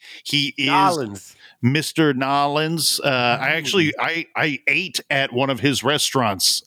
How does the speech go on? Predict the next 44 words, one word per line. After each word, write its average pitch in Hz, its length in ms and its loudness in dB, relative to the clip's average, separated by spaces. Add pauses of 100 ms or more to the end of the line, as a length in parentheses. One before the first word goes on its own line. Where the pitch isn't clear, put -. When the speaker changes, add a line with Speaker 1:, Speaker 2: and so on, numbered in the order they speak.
Speaker 1:
uh, 101 520 2
at, 113 220 -2 (220)
at 123 180 -4
Manning's. 117 760 -4 (260)
It's 127 160 -2
either, 185 260 4
is 120 160 2
it 127 140 0
Archie's 196 560 -2
or 123 100 2
is 104 120 2
it 110 120 -2
Manning's? 98 400 -2
I 110 60 0
can't, 131 260 -2
I 120 80 -4 (720)
think 196 160 0
it's 127 160 -2
Archie's. 101 580 0 (140)
Anyway, 147 300 0
I 127 100 0
don't 123 160 -4
know. 90 100 0 (380)
One 151 220 2
Speaker 2:
Memory 170 200 0
Speaker 1:
of 175 60 0
'em, 165 60 -10
Speaker 2:
master. 107 720 -8
Speaker 1:
I, 165 300 0
I 143 80 0
ate 160 240 0
at 156 100 -2
one 147 160 0
of 143 80 0
'em 139 140 0
in, 135 120 -2
in, 131 200 -4
when 131 140 0
I 127 80 0
was 123 160 -2
in 127 80 2
New 123 100 4
Orleans. 113 580 0
Um, 113 520 0